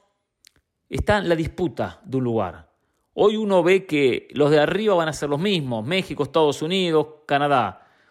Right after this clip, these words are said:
Uno ve que Panamá, puede ser que Costa Rica,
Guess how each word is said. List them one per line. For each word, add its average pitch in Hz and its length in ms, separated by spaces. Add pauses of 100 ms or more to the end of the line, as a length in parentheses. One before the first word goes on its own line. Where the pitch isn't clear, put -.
Uno 165 140
ve 185 100
que 165 120
Panamá, 165 680
puede 165 140
ser 156 180
que 147 100
Costa 143 280
Rica, 151 760